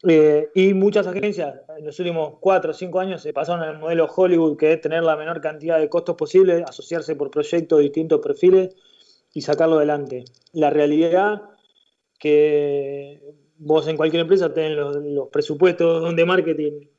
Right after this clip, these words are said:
y los presupuestos de responsabilidad social empresaria que van por vías separadas.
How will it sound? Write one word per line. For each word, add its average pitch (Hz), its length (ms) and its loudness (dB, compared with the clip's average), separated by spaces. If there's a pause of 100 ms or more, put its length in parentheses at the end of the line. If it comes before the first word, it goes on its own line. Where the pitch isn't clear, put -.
(300)
y 151 120 -8
los 147 100 2
presupuestos 156 640 2
de 156 200 2
responsabilidad 151 520 -4
social 165 220 -4
empresaria 170 400 2
que 156 60 0
van 156 200 -2
por 147 140 4
vías 156 240 4
separadas. 180 580 -2